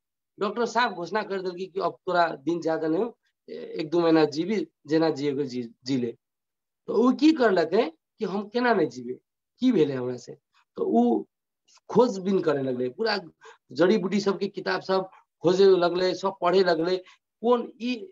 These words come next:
मेडिकल में दवाई कैला नहीं है ई औषधि रोग के, तो उ खोजे लगले। तो ओइमे जड़ी बूटी सबसे उपचार सब भेटले। तो उ जड़ी बूटी उ सेवन करे लगले डायरेक्टली।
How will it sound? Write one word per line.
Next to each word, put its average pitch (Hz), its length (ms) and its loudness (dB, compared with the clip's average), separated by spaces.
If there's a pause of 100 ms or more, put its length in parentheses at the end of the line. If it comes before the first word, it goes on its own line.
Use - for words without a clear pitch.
(160)
मेडिकल 214 460 -2
में 233 160 2
दवाई 202 320 0 (480)
कैला 254 240 0
नहीं 180 160 -2
है 143 180 -6
ई 147 40 -4
औषधि 139 400 -10
रोग 135 300 -2
के, 123 60 -10 (340)
तो 190 60 -4
उ 185 80 -6
खोजे 208 300 2
लगले। 185 260 0
तो - 400 -12
ओइमे 175 520 -2
जड़ी 170 260 4
बूटी 190 220 -10
सबसे 160 440 -4 (300)
उपचार 170 280 -2
सब 147 240 -4
भेटले। 117 240 -14 (320)
तो 156 60 -4
उ 240 220 4
जड़ी 226 240 6
बूटी 202 200 -4
उ 196 60 0
सेवन 160 340 4
करे 156 180 -2
लगले 127 240 -10 (120)
डायरेक्टली। 202 480 2